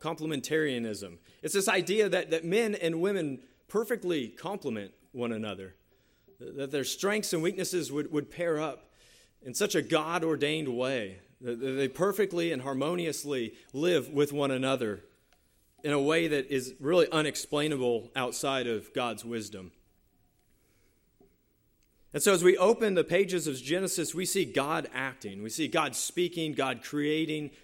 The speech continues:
the sovereign God of the universe, willing everything according to his will and his good pleasure.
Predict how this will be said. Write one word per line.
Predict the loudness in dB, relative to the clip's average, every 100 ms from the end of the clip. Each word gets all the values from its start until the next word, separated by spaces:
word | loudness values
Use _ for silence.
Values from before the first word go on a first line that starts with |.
| -8
the |
sovereign | -2 -2 -2 -4 -2
God | -2 0 -2
of |
the | -4
universe, | -4 -2 -2 0 -2 -2 -10 -8
willing | -2 0 2 0 -2 -6 -14 _ _ _ -4
everything | 0 2 2 0 0
according | -4 -4 -4 -2 -4
to | -6 -8
his | -6 -6 -6
will | -4 -2 0
and | -2 -4
his | -8
good | -6 -8 -6
pleasure. | -6 -6 -6 -12